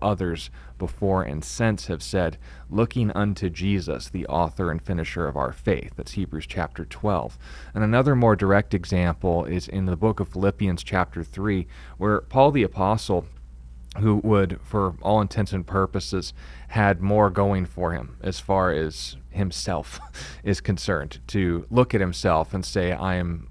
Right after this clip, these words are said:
more right in my relationship with God because of the things that I've done,"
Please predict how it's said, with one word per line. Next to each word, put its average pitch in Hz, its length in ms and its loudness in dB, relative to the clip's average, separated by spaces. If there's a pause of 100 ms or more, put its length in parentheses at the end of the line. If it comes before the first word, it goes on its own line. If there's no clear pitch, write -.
(100)
more 104 420 4
right 87 460 2
in 82 140 -6
my 87 100 0
relationship 87 920 -2 (300)
with 107 240 4
God 95 320 4
because 90 320 -2
of 82 80 -6
the 87 60 -2
things 90 300 -4
that 80 120 -2
I've 117 300 2
done," 80 340 0